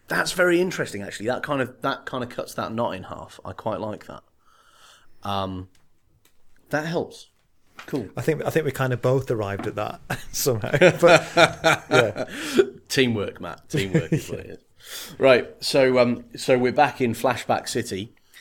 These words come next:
Speaker 1: and,
Speaker 2: Hmm.
Speaker 1: uh, and we've got some of Laurie's kind of earliest memories. Um, her,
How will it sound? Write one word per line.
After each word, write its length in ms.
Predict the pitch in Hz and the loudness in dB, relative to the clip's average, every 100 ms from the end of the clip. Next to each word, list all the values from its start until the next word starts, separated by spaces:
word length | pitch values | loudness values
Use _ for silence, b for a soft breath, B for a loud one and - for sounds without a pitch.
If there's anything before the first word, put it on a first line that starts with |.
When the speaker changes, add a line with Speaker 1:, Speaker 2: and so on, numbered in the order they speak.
| B B - | B B -6
Speaker 1:
and, 440 | 104 107 104 101 | -4 -4 -4 -6
Speaker 2:
Hmm. 80 | 107 | -2
Speaker 1:
uh, 160 | 104 98 | 0 0
and 120 | 98 | -2
we've 120 | 101 | -6
got 240 | - 95 - | -4 -4 -4
some 140 | 110 | -8
of 120 | 104 98 | -8 -4
Laurie's 420 | 107 107 101 98 | -2 0 -2 -6
kind 240 | - 101 | -8 -6
of 120 | 98 92 | -6 -8
earliest 500 | 113 107 101 98 - 101 | -6 -4 -4 -4 -8 -6
memories. 560 | 98 98 95 92 - b b b b | -6 -4 -6 -8 -12 b b b b
Um, 380 | - 95 92 90 - - | -10 -6 -6 -10 -14 -4
her, 500 | 113 107 98 92 | -2 0 -2 -4